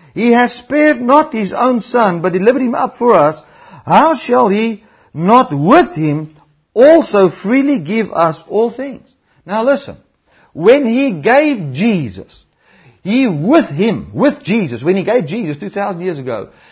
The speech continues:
he gave us all things. All things that pertains to life, all things that pertains to godliness, he gave through Jesus Christ. "Who shall lay anything to the charge of God's elect?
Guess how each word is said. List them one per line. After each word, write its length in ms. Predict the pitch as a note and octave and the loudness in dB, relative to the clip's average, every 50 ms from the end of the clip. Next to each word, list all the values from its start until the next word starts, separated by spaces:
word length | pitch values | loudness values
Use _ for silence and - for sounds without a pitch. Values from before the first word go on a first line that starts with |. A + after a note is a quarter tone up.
| _ _ _ | _ _ _
he 260 | E3+ G#3+ C4 B3 E3+ | -4 -2 -2 -2 0
gave 280 | D#3+ B3 C#4 D4 C#4+ C#4 | 2 2 2 4 2 0
us 160 | C#4 B3+ C4 | 0 -2 -2
all 300 | - C#4 D4+ D#4 C#4+ G3+ | 2 2 4 4 2 0
things. 340 | - - C3+ F#2+ E2 D#2+ - _ _ _ _ _ _ _ _ _ _ _ _ _ _ _ _ _ _ _ _ _ _ | -4 -10 -10 -12 -12 -18 -20 _ _ _ _ _ _ _ _ _ _ _ _ _ _ _ _ _ _ _ _ _ _
All 260 | C4 D4 E4 F4 D4+ | 2 4 4 4 4
things 260 | A3+ - C4+ D4 C#4+ G#3+ | 2 0 -2 -2 -2 -4
that 120 | G3+ G#3 | -6 -8
pertains 360 | G#3 F#3+ F#3+ A#3 A#3+ A#3 G3+ - | -10 -4 -2 0 0 0 -2 -4
to 80 | G3 | -4
life, 460 | F3 E3 D3+ E3+ G#3 C4 D#4 E4+ D4+ - - _ _ _ _ _ _ _ | -2 0 2 4 4 4 2 0 -4 -8 -14 _ _ _ _ _ _ _
all 200 | - B3+ D4 D4 | 2 2 2 2
things 220 | C#4+ B3+ B3+ A#3+ | 2 -2 -4 -4
that 140 | G#3+ G#3+ - | -4 -6 -8
pertains 300 | - G3 A3 G#3+ G3+ F#3 | -6 -4 -4 -4 -4 -4
to 100 | - E3 | -6 -8
godliness, 680 | C#3+ A#2+ A2+ A2+ A3 B3 C4+ C4 C4+ C4 C4+ C4+ G#3 | -8 -8 -2 0 2 2 2 0 -2 -4 -4 -6 -6
he 160 | - D3+ D#3 C#3+ | -6 -8 -10 -10
gave 460 | B2 A2+ A2 F#3+ A3 B3 C4 G3 - | -10 -4 -2 0 2 2 0 -2 -8
through 380 | - _ F#3+ F#3+ A3 A#3 A#3+ | -12 _ -6 -4 -2 -2 -4
Jesus 600 | F3 C3 A#2+ C3+ E3+ G#3 B3 B3+ G3+ G#3 C4 A3+ | -4 -8 -8 -6 -4 -2 -2 -2 -4 -4 -8 -10
Christ. 480 | - - F#3+ G#3+ C4+ D4+ - - - _ _ _ _ _ _ _ _ _ _ _ _ _ _ | -10 -6 -4 -2 -2 -2 -4 -8 -14 _ _ _ _ _ _ _ _ _ _ _ _ _ _
"Who 200 | - A3 E4+ D#4+ | 2 4 4 4
shall 240 | - - D#4 D4+ C#4 | 4 4 4 4 6
lay 500 | B3 A3+ G#3+ A3 A#3 B3 C4 C4 A#3+ - - - _ _ _ _ | 6 6 6 6 6 4 4 0 -4 -6 -12 -20 _ _ _ _
anything 800 | - B3 C4+ C4+ C#4+ B3+ F3+ - G#3+ A3 A3+ A3+ A#3 A#3 A3 G3+ _ _ _ _ _ _ _ _ | -2 0 0 2 0 -2 -2 -4 -4 -4 -2 -4 -4 -6 -8 -12 _ _ _ _ _ _ _ _
to 100 | F3 E3 | -8 -4
the 120 | D3+ D#3+ | -4 -4
charge 440 | D3+ - - G#3 G#3+ G#3+ A3 G3+ F#3 | -6 -2 0 2 4 4 4 2 0
of 140 | F3 C#3 B2+ | -4 -4 0
God's 260 | D#3+ F3+ F#3+ F3+ F3+ | 2 2 2 2 0
elect? 300 | E3+ E3+ E3 D3+ A#2 | 0 0 0 0 -2